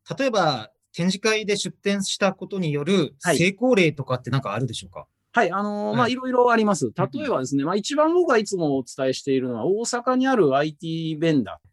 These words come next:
Speaker 2: あるセキュリティ系のパッケージソフトみたいなのを作っておられるんですが、
Speaker 1: はいはい。通常だったらなかなか差別化が難しそうなので。
Speaker 2: まあ、そうですね。
Speaker 1: うんうん。
Speaker 2: で、その会社さんが、まあ、とてもうまくやりまして、
Speaker 1: うん。
Speaker 2: 出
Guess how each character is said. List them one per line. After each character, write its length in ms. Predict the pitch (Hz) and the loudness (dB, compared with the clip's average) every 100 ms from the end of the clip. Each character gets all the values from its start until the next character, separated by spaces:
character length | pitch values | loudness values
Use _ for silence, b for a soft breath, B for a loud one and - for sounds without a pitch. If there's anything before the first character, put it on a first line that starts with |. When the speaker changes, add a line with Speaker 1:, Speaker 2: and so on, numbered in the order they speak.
| _ - | _ 0
Speaker 2:
あ 80 | 202 | 2
る 60 | |
セ 220 | - 175 | 2 -2
キ 100 | 170 | -2
ュ 20 | 220 | -6
リ 120 | 220 | -2
テ 100 | 240 | -4
ィ 100 | 220 | -2
系 200 | 240 233 | 0 0
の 100 | 226 | 0
パ 120 | 220 | -2
ッ 40 | - | -4
ケ 120 | 220 | -6
ー 20 | 220 | -6
ジ 100 | 208 | -4
ソ 160 | 233 | -4
フ 100 | - | -4
ト 160 | - 120 | -2 -2
み 80 | 107 | -2
た 100 | 95 | -12
い 0 | |
な 40 | |
の 80 | 90 | -16
を 60 | 82 | -16
作 220 | - 98 | -14 -14
っ 20 | |
て 140 | - | -12
お 40 | 85 | -12
ら 80 | 82 | -12
れ 100 | 87 | -16
る 100 | - | -20
ん 20 | |
で 80 | - | -18
す 140 | - | -6
が、 160 | 120 110 | -4 -4
Speaker 1:
は 80 | |
い 60 | 135 | -6
は 100 | 120 | -8
い。 80 | 107 | -12
通 320 | - 202 214 | -4 2 2
常 140 | 208 208 | 4 4
だ 60 | |
っ 20 | |
た 80 | 196 | 4
ら 60 | 147 | 2
な 60 | |
か 80 | 160 | 2
な 80 | 185 | 2
か 80 | 175 | 2
差 140 | 165 | 0
別 160 | 160 160 | -2 0
化 100 | 151 | -4
が 80 | 139 | -2
難 120 | 135 127 | -4 -6
し 80 | 127 | -8
そ 80 | 127 | -8
う 20 | |
な 80 | 196 | -2
の 40 | |
で。 0 | |
Speaker 2:
ま 60 | 262 | 0
あ、 20 | |
そ 240 | 208 269 220 | 2 4 4
う 40 | |
で 40 | 143 | 4
す 100 | 147 | 2
ね。 80 | |
Speaker 1:
う 40 | 185 | 0
ん 20 | |
う 20 | 185 | 0
ん。 20 | |
Speaker 2:
で、 100 | 202 | -2
そ 180 | 190 262 | 2 2
の 140 | 302 | 2
会 220 | 302 294 | 2 0
社 80 | 285 | 0
さ 160 | 277 277 | 0 0
ん 100 | 269 | 0
が、 240 | 269 269 | 0 0
ま 120 | 262 | 0
あ、 80 | 254 | 0
と 120 | 185 | -2
て 120 | 220 254 | -4 -2
も 80 | |
う 80 | 269 | 2
ま 160 | 269 214 | 2 0
く 160 | 139 | 0
や 80 | 131 | -2
り 100 | 131 | 0
ま 100 | 135 | -4
し 120 | 139 | -6
て、 300 | - 156 135 | -2 0 0
Speaker 1:
う 40 | 110 | -2
ん。 80 | - | -8
Speaker 2:
出 280 | - 185 | -6 -6